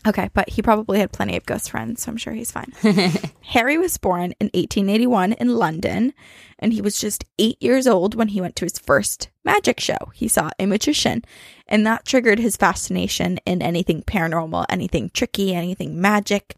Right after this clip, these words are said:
Speaker 1: anything a little offbeat. So he began collecting magic books, and he also began attempting to conjure spirits.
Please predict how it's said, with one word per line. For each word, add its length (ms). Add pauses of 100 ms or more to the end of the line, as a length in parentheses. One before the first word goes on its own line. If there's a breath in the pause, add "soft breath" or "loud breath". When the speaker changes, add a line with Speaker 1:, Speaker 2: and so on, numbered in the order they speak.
Speaker 1:
anything 380
a 60
little 360 (120)
offbeat. 600 (380)
So 180
he 260
began 520
collecting 580
magic 420
books, 420 (480 loud breath)
and 420 (120)
he 200
also 260
began 400
attempting 460
to 80
conjure 680
spirits. 1000